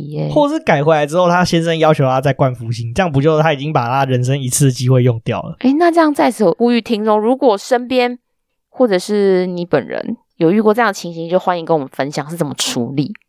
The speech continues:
Speaker 1: 好，然后再来第四点，就是非婚生子女从母姓，经生父认养者之后呢，可以再变更回来姓氏。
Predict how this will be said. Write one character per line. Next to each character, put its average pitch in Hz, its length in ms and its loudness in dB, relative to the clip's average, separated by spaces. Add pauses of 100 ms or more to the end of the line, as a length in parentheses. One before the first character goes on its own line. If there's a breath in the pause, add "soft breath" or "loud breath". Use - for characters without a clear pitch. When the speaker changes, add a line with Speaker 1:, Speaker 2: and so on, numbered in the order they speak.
(460)
Speaker 1:
好， 151 280 -4
然 151 100 -4
后 202 140 2
再 208 200 0
来 180 140 2
第 196 160 -6
四 175 220 -8
点， 147 340 -8
就 170 140 2
是 165 360 2 (360 soft breath)
非 254 460 0
婚 226 320 -2
生 220 240 -4
子 165 240 -16
女 180 300 -4
从 156 400 -4
母 190 240 -8
姓， - 340 -8 (500 soft breath)
经 254 340 -2
生 254 280 -2
父 247 220 -4
认 233 160 0
养 165 220 -6
者 - 200 -6
之 165 220 -4
后 185 200 2
呢， 156 180 -6
可 - 160 -8
以 151 120 -2
再 147 180 0
变 190 360 -2
更 156 340 0
回 143 240 -2
来 127 160 -4
姓 151 300 -4
氏。 - 300 -4